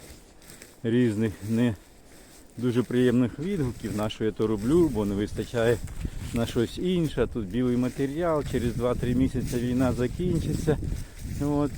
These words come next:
і ми, треба зараз вдівати хлопців. От. Але не знаю чомусь, я не був впевнений, що війна закінчиться, тим більше з Рашею. От, бо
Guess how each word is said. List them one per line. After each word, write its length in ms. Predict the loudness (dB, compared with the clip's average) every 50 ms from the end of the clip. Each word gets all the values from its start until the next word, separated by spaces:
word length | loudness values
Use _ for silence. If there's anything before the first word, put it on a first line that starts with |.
| -2
і 80 | 0 2
ми, 280 | 4 4 4 4 4 2 -2 -6 -12 -12 -10 -8 -8 -6 -6 -6 -6 -6 -4 -4 -2 -2 -2 -2 -4 -4 -6 -8 -10 -12 -14 -8 -2
треба 280 | 0 2 4 4 4 6
зараз 320 | 6 8 6 6 6 4 0 -2 -8
вдівати 540 | -8 -4 -2 2 2 4 4 2 2 -2 -4
хлопців. 600 | -6 -4 0 0 0 0 0 -4 -6 -6 -6 -6 -8 -10 -8 -6
От. 180 | -6 -6 -6 -8 -12 -18 -20 -20 -20 -20 -20 -18 -16 -16 -16 -18 -20 -20 -20 -20 -20 -20 -20 -20 -14 -4 2
Але 360 | 2 4 4 4 4 2 2 0 -4 -12 -20 -20 -20 -20 -20 -20 -18 -10 -4
не 200 | -2 0 0 0
знаю 320 | 0 2 2 4 2 2
чомусь, 520 | 0 -2 -2 0 0 0 0 -2 -4 -6 -12 -20 -20 -20 -20 -20 -20 -20 -20 -20 -20 -20 -20 -10 -4
я 120 | 0 2 4
не 120 | 4 4
був 180 | 4 4 4 2
впевнений, 520 | 2 2 2 4 6 6 6 6 4 4
що 140 | 2 0 0
війна 280 | 0 2 2 2 2 2
закінчиться, 680 | 0 -2 -2 -2 0 -2 0 -2 -2 -6 -10 -8 -8
тим 180 | -4 -2 -2 0
більше 360 | 0 0 0 0 0 0 0
з 40 | 0
Рашею. 500 | 0 0 -2 -2 -4 -4 -4 -2 -2 -4 -6 -12 -20 -20 -20 -20 -20 -20 -20 -20 -20 -20 -18 -12 -6
От, 300 | -4 0 0 2 0 0 -4 -8 -18 -20 -20 -20 -16 -12
бо 280 | -8 -4 -4 -4 -4